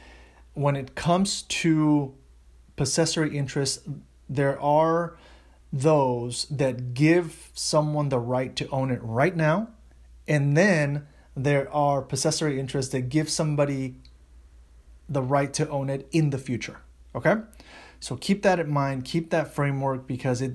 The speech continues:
really clarified it for me once I was like, "Oh, okay, so this is about somebody owning it right now. How do they own it? Oh, I see. So it's for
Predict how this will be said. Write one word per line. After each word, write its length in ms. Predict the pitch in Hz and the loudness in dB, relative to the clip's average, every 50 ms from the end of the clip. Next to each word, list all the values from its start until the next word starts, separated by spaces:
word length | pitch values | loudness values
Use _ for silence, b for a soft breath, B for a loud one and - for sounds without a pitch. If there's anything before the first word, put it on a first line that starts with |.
| - - | -10 -10
really 480 | - 139 131 135 151 160 160 165 160 147 | -8 -6 -2 2 4 6 6 6 4 2
clarified 600 | 151 - - 143 135 131 123 127 - 131 127 123 | -2 -2 -2 -2 0 0 -2 -2 -4 -4 -4 -4
it 40 | 120 | -6
for 160 | - - 127 | -8 -6 -4
me 220 | 123 127 131 131 | -2 -2 -2 -2
once 240 | 127 120 120 120 120 | -2 -2 -4 -4 -4
I 40 | 127 | -6
was 120 | 113 113 | -6 -6
like, 140 | 117 110 - - - | -10 -10 -12 -10 -8
"Oh, 380 | 151 170 175 175 170 156 143 | -6 -4 -2 -2 0 0 0
okay, 220 | 139 135 - 143 123 | -2 -2 -4 -6 -6
so 140 | - - | -4 -6
this 240 | 120 113 135 135 - | -6 -6 -4 -4 -4
is 80 | 175 160 | -4 -4
about 300 | 165 147 139 131 127 127 | -2 0 0 -2 -2 -4
somebody 480 | - - 139 131 131 131 127 127 - - | -6 -4 -4 -4 -2 -4 -4 -6 -6 -6
owning 360 | 139 131 131 131 123 117 113 | -6 -4 -2 -2 -2 -4 -4
it 60 | 117 | -6
right 180 | 113 117 110 - | -6 -8 -6 -6
now. 200 | 120 117 113 110 B B B B B | -8 -8 -8 -10 B B B B B
How 320 | - - - 156 151 151 156 | -16 -8 2 4 4 4 4
do 60 | 151 | 2
they 220 | 139 131 127 123 127 - | 0 -2 -4 -4 -4 -6
own 240 | 131 123 120 117 110 | -4 -4 -2 -2 -4
it? 180 | 101 - - - - - - | -6 -10 -14 -20 -20 -12 -8
Oh, 580 | 143 135 135 139 139 143 143 143 143 139 135 123 | -4 -2 -2 0 0 0 0 0 -2 -2 -4 -4
I 80 | 113 | -6
see. 180 | 107 - 131 120 | -6 -8 -8 -8
So 320 | - - 127 123 120 120 B B B B B B B B | -8 -6 -6 -6 -6 -8 B B B B B B B B
it's 180 | - 143 139 - | -8 -6 -6 -6
for 500 | - - 139 135 131 131 131 131 131 | -6 -4 -2 -2 0 0 0 -2 -2